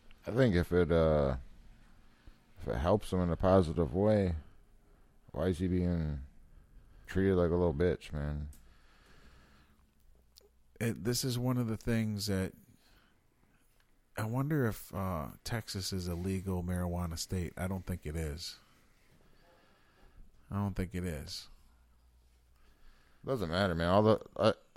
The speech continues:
Speaker 1: the feds just gotta loosen up on that shit, man. Then, then it'll be, it'll be all right.
Speaker 2: If the, if, if the feds put it in the same category as alcohol or less, then it shouldn't be a problem to smoke it, right?
Speaker 1: Right.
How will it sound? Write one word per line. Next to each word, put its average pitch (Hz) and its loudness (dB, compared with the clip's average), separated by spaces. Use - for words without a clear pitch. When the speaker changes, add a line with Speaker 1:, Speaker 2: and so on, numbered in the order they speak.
Speaker 1:
the 78 -4
feds 113 2
just 90 -4
gotta 90 4
loosen 90 -2
up 85 -6
on 80 -6
that 69 -8
shit, - -10
man. 80 -4
Then, 87 -6
then 101 -2
it'll 95 2
be, 87 0
it'll 80 -8
be 87 -4
all 76 -2
right. 71 -6
Speaker 2:
If 107 0
the, 113 2
if, 110 -2
if 110 -2
the 104 -2
feds 135 2
put 135 2
it 120 -2
in 123 0
the 104 -2
same 113 0
category 101 2
as 92 0
alcohol 90 0
or 82 -2
less, 87 -2
then 98 0
it 76 -4
shouldn't 98 0
be 92 0
a 85 0
problem 85 0
to 76 -6
smoke 85 -4
it, - -10
right? 82 -4
Speaker 1:
Right. 78 2